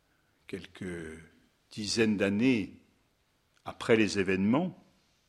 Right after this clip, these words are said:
on voit bien que la déchirure entre les Juifs et les chrétiens est, est en train de se dessiner. Et au fond, à travers ces paroles,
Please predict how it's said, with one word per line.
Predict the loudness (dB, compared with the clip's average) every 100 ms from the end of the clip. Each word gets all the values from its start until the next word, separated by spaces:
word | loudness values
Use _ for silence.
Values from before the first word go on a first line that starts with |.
| _ _ _ _ _ _ _ _ _ _ _ _ _ _ _
on | 0
voit | 2 6
bien | 6
que | 6 8
la | 8 8
déchirure | 6 4 2 0 0 0 0
entre | 0 0 0
les | 0
Juifs | 0 -4 -2
et | -2
les | -2
chrétiens | -6 -8 -6 -2 2 2
est, | 2 0 -4 -10 -20 _ _ _ _ _
est | -10 -4
en | -4
train | -2 2 2
de | 2
se | -4 -6 -6
dessiner. | -6 -4 0 0 2 2 0 -4 -20 _ _ _ _ _ _ _ _ _ _ _ _ _ _ _ _ _ _ _
Et | -6
au | -4
fond, | -4 0 2 2 -2 -8 _ _ _ _ _ _ _ _
à | -10
travers | -2 0 0 0
ces | -2
paroles, | -2 -2 2 0 0